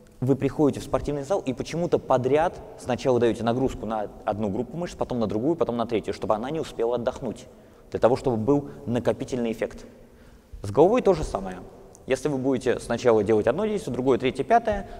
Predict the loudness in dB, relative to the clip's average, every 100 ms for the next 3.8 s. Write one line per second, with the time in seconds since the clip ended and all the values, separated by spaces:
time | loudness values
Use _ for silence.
0 | -8 -6 0 4 4 4 2 0 0 -2
1 | -2 -2 -4 -6 -6 -16 -10 -6 -6 0
2 | 2 4 2 2 0 -2 -4 -4 -6 -8
3 | -8 -8 -4 -4 -4 -8 -6 -8